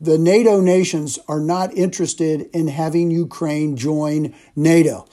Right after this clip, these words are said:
This is not another piece of the, of geography that we want to border Russia and make it more difficult for you.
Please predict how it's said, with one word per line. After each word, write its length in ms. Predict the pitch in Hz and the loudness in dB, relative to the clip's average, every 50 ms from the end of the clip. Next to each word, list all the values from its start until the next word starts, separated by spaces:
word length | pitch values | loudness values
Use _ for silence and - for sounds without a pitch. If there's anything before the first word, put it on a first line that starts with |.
| _ _ - | _ _ -2
This 180 | 170 180 180 214 | 0 2 2 2
is 140 | 185 135 160 | 2 2 2
not 440 | 156 151 160 165 180 190 196 - - | 2 2 2 2 2 0 -2 -4 -2
another 640 | - 180 175 165 156 156 160 170 160 165 165 165 160 | 0 0 0 2 2 2 2 2 2 2 2 0 0
piece 560 | 165 - - - 190 170 151 - - - - _ _ - - - _ _ | -4 -6 -6 -4 -2 -2 -2 -4 -6 -8 -10 _ _ -20 -20 -20 _ _
of 160 | 151 156 143 135 | -6 -6 -2 -2
the, 160 | 151 147 151 | 0 0 0
of 240 | - - 160 139 131 | -2 -4 -6 -8 -6
geography 840 | 110 123 156 156 156 170 175 160 165 156 160 - 165 156 156 156 147 | -4 -2 0 2 2 2 2 2 0 -2 -2 -2 -2 0 0 0 -2
that 220 | 135 139 - - | -2 -6 -8 -6
we 200 | 135 147 170 180 | -2 0 0 0
want 400 | 170 147 151 156 160 165 - - - | 0 0 0 -2 -2 -4 -6 -8 -8
to 200 | - 156 143 127 | -6 -4 -4 -4
border 720 | 117 104 127 139 143 156 175 175 180 175 175 170 170 - _ _ _ _ _ - | -4 -4 -4 -2 0 0 0 0 0 0 0 0 -2 -6 _ _ _ _ _ -10
Russia 680 | 135 127 139 160 175 180 - - 165 151 143 143 143 - | -4 -2 2 2 2 2 2 0 0 0 -2 -2 -4 -6
and 180 | 170 147 143 143 | -6 -4 -4 -2
make 180 | 156 151 143 - | -2 -2 -4 -4
it 120 | 147 - | -6 -6
more 260 | 139 143 147 160 180 | -6 -4 -4 -2 -2
difficult 640 | 160 131 170 160 - 175 - - - 156 156 143 - | -2 0 -2 -2 -2 -4 -8 -6 -4 -4 -4 -4 -4
for 160 | - 165 151 | -6 -4 -2
you. 320 | 139 147 151 143 127 - | -2 -2 -2 -4 -6 -8